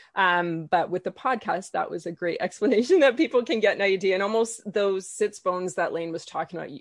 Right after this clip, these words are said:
if you're sitting, you can kind of put one hand under each bum cheek so you can feel those bones and then get an idea kind of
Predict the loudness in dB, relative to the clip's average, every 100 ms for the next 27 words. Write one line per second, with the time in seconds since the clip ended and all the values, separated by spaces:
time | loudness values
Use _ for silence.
0 | -12 -12 -10 -14 -8 -4 -2 -2 -6 -8
1 | -10 -10 -8 -8 -6 -6 -4 -4 -4 -6
2 | -6 -6 -8 -12 -10 -8 -8 -10 -12 -14
3 | -16 _ _ _ -6 -4 -4 -8 -12 -8
4 | -2 2 2 0 -2 -2 -2 -6 -8 -8
5 | -10 -10 -10 -6 -6 -6 -10 -6 -6 -6
6 | -10 -10 -10